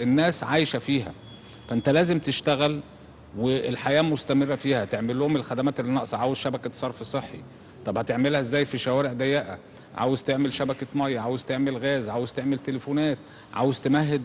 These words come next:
آه، طرق، عاوز تعمل أرصفة، عاوز تعيد صياغة الواجهات بتاعت الكلام ده كله. فالحقيقة طبعا عشان كده كان دي م-، مدرجة في خطة عشرين تلاتين، إنه على مدار العشر سنين دي يتم تطوير المناطق الغير مخططة دي ورفع كفاءتها،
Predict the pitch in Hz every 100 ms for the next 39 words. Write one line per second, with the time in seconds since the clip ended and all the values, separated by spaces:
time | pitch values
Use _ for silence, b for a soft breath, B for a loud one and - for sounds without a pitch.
0 | 117 127 127 123 113 165 160 - - 120
1 | 123 139 147 139 131 123 180 165 - B
2 | B B - 151 156 - 131 165 - 160
3 | 156 156 139 131 147 151 139 - 131 -
4 | 135 147 143 165 123 85 B B B 110
5 | 107 143 170 170 160 127 120 117 127 160
6 | 175 165 160 160 143 175 156 127 127 123
7 | 165 160 151 131 120 - 151 - 135 107
8 | 107 135 160 135 107 98 147 147 B B
9 | B B - 120 123 110 120 117 120 151
10 | 165 147 147 - 135 - 127 139 127 131
11 | 117 160 180 165 - 120 - 151 147 120
12 | 123 147 143 117 113 156 147 - 107 135
13 | 131 113 117 151 143 127 120 117 143 -
14 | 160